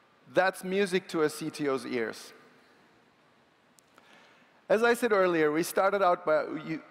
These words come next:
uh, by focusing on appointment booking, but it's the tip of the iceberg. As patients ourselves, we can all agree that there are many more problems in healthcare that we can solve using the power of technology.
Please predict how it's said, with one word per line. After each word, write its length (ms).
uh, 180
by 180
focusing 480
on 120
appointment 460
booking, 400
but 120
it's 140
the 100
tip 220
of 140
the 100
iceberg. 460
As 180
patients 480
ourselves, 720
we 100
can 180
all 200
agree 260
that 180
there 120
are 60
many 320
more 180
problems 400
in 80
healthcare 500
that 160
we 80
can 160
solve 340
using 360
the 60
power 280
of 100
technology. 560